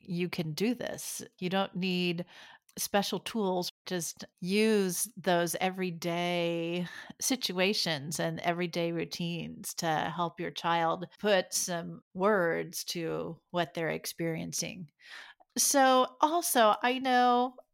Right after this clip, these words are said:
thirty years in education as a teacher, it was easy to, you know, show a movie. Of course, it was a movie that was related to what <laughs> they were learning.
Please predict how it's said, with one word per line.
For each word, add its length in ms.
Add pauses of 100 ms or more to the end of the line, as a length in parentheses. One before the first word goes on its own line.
(440)
thirty 220
years 320
in 80
education 840
as 180
a 60
teacher, 600 (460)
it 160
was 340
easy 440
to, 580 (160)
you 120
know, 140
show 280
a 40
movie. 520 (500)
Of 140
course, 440
it 140
was 160
a 80
movie 340
that 200
was 200
related 540
to 100
what 220
<laughs> 60
they 80
were 180
learning. 520